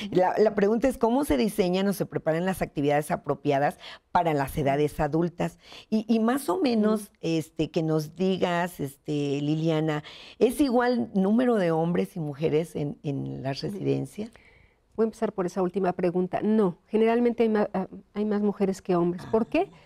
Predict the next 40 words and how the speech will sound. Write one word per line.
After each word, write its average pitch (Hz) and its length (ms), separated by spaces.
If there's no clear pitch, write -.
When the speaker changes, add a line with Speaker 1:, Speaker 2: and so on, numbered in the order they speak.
Speaker 1:
Porque 302 240
obviamente 294 300
la 269 80
esperanza 208 420
de 208 140
vida 214 180
de 208 80
la 208 80
mujer 202 460
es 196 120
muchísimo 202 460
más 190 220
alta 180 400
que 160 100
la 214 100
del 214 160
hombre. 226 300
Ahorita 294 280
dicen 320 220
que 285 80
andan 277 180
en 226 140
alrededor 196 400
de 214 100
setenta 180 420
y 190 100
ocho, 202 160
ochenta 208 380
años, 233 260
es 208 80
el 226 80
Speaker 2:
Ujú. 151 80
Speaker 1:
promedio 220 400
de 180 100
lo 170 160
que - 80
vive 185 240
la 185 120
gente. 233 460
Pero, 339 440